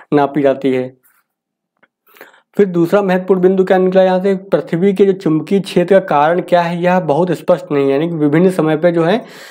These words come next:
अनेक विज्ञानों, वैज्ञानिकों ने अपनी अपनी संकल्पनाएं प्रस्तुत की हैं, लेकिन अभी तक बिल्कुल स्पष्ट नहीं हो पाया है कि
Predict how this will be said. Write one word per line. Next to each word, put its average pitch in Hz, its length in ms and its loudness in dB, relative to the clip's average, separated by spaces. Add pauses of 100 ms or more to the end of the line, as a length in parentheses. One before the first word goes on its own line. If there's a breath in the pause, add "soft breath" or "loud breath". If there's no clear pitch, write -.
(180 loud breath)
अनेक 180 460 0
विज्ञानों, 156 520 0
वैज्ञानिकों 151 540 0
ने 170 100 0
अपनी 170 220 -2
अपनी 170 200 -4
संकल्पनाएं 147 640 0
प्रस्तुत 170 400 -2
की 170 120 -2
हैं, 165 160 -2
लेकिन 165 240 -2
अभी 160 180 2
तक 175 280 -2 (180)
बिल्कुल 147 400 0
स्पष्ट 180 380 -4
नहीं 160 160 -2
हो 165 120 2
पाया 156 220 0
है 160 120 -2
कि 208 260 -4